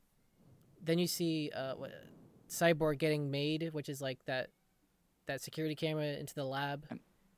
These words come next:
Speaker 1: He's,
Speaker 2: and
Speaker 1: like,
Speaker 2: that's it?
Speaker 1: screaming. Yeah, that's how they introduce Cyborg. And then, and then it's just his dad walks into his home, and then you see Cyborg just kind of like, "Get away from me, Dad." And then,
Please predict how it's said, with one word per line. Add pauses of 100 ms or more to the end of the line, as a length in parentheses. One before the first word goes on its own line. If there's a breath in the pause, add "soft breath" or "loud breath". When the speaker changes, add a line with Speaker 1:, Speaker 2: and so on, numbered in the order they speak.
Speaker 1:
He's,
Speaker 2:
and
Speaker 1:
like,
Speaker 2:
that's
it?
Speaker 1:
screaming.
Yeah,
that's
how
they
introduce
Cyborg. (500 soft breath)
And
then, (180)
and
then
it's
just
his
dad (240)
walks
into
his
home,
and
then
you
see
Cyborg (100)
just
kind
of
like, (580 soft breath)
"Get
away
from
me,
Dad."
And
then,